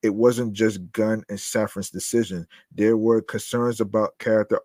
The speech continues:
arcs and payoffs. And the threequel, emulating similar structural problems a la Wonder Woman nineteen eighty-four, she decided to take her toys and go home.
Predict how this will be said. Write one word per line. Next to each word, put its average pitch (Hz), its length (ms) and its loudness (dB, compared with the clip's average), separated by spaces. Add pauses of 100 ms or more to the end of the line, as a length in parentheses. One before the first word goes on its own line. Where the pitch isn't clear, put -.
arcs 104 320 0
and 95 160 -12
payoffs. 107 540 -2 (1300)
And 113 280 0
the 110 120 -2 (140)
threequel, 113 680 4 (1000)
emulating 139 540 4
similar 120 440 -2
structural 110 600 -2
problems 104 680 -2 (440)
a 110 120 2
la 107 220 2
Wonder 110 320 -2
Woman 107 300 -4
nineteen 104 300 -4
eighty-four, 98 600 0 (440)
she 175 380 2
decided 131 520 4
to - 80 -8
take 127 320 -4
her 107 160 -6
toys 107 480 -4
and 98 140 -8
go 98 180 2
home. 95 340 -6